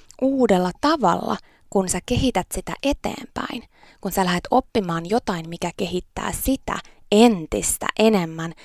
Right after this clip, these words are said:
ja innostaa sua sitä kautta. Innostus syttyy, kun sä lähdet siihen oppimisen prosessiin. Kun sä et oo siinä samassa tilassa ja toista niitä samoja asioita, vaikka ne toimiskin, vaikka sä olisit tosi hyvä niissä,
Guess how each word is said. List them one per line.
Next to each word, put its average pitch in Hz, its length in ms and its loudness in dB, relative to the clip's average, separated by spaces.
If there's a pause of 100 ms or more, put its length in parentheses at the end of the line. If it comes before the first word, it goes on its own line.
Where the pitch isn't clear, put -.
(140)
ja - 100 0
innostaa 180 680 -2
sua 175 220 -4
sitä - 240 -4 (100)
kautta. - 400 -10 (320)
Innostus 311 580 -2
syttyy, - 520 0 (300)
kun 196 100 -2
sä 185 160 0
lähdet 220 260 4
siihen 180 260 -4
oppimisen 170 680 -4
prosessiin. - 840 0 (1080)
Kun 220 100 -2
sä 233 180 4
et 202 180 -2
oo 240 80 4
siinä 208 340 -2
samassa 247 580 0 (100)
tilassa 196 600 0 (140)
ja - 140 -4
toista 220 320 2
niitä 180 320 -10
samoja 208 580 0
asioita, 220 600 -4
vaikka 320 300 -4
ne 403 160 -4
toimiskin, 196 720 -4 (120)
vaikka 226 180 0
sä 240 80 0
olisit 202 240 -4
tosi 311 300 -2
hyvä 247 260 0
niissä, - 460 -8